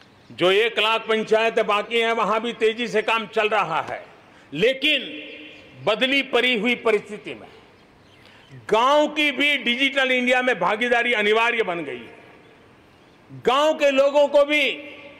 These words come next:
इस प्रकार की ऑनलाइन सुविधाओं की जरूरत बढ़, बढ़ गई है। इसको ध्यान में रखते हुए पहले जो हमने कार्यक्रम बनाया था, हर पंचायत तक पहले पहुंचेंगे,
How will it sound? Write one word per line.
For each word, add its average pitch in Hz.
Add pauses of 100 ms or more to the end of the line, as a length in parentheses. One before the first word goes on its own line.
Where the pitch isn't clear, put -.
(580)
इस 277
प्रकार 247
की 254
ऑनलाइन 254
सुविधाओं 226
की 226
जरूरत 220
बढ़, 226
बढ़ 220
गई 214
है। - (520)
इसको 190
ध्यान 190
में 226
रखते 220
हुए 233 (1000)
पहले 285
जो 330
हमने 302
कार्यक्रम 262
बनाया 233
था, 190 (480)
हर 202
पंचायत 208
तक -
पहले 196
पहुंचेंगे, 175